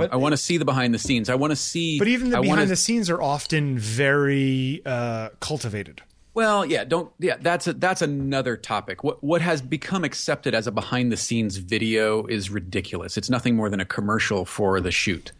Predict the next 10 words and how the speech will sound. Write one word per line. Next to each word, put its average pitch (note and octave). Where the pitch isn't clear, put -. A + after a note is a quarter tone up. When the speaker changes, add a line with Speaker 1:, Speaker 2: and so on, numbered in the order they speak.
Speaker 1:
Right. G2+
Speaker 2:
Uh, F#2
that, A2+
that's C3+
not G2+
behind F2+
the -
scenes. -
But, C3
uh, F#2